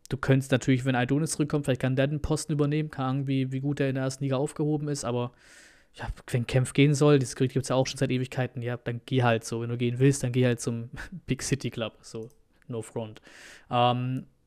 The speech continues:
Thema Ito, ich weiß gar nicht, wenn ich's jetzt hier am Freitag früh hochlad,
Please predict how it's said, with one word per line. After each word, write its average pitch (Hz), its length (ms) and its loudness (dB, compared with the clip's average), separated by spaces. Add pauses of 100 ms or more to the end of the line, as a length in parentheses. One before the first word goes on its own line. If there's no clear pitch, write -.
(220)
Thema 131 240 6
Ito, 190 420 4
ich - 240 -8 (300)
weiß 135 260 0
gar 123 160 0
nicht, 120 80 -2
wenn 127 120 2
ich's 123 60 -2
jetzt - 300 -6
hier 151 220 2
am 139 100 -2
Freitag 135 400 -2
früh - 160 -2
hochlad, 131 500 0